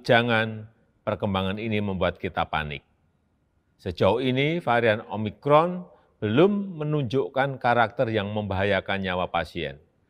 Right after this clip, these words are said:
terutama pasien-pasien yang sudah mendapatkan vaksin. Oleh sebab itu,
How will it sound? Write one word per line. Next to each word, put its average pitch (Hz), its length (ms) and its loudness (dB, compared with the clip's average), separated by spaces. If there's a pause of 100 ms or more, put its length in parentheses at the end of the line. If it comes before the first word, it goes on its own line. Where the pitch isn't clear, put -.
(240)
terutama 117 800 2 (480)
pasien-pasien 90 800 -2
yang 87 80 -6
sudah 80 320 -6
mendapatkan 78 640 -8
vaksin. - 480 -12 (1400)
Oleh 95 160 -8
sebab 90 320 0
itu, 113 560 0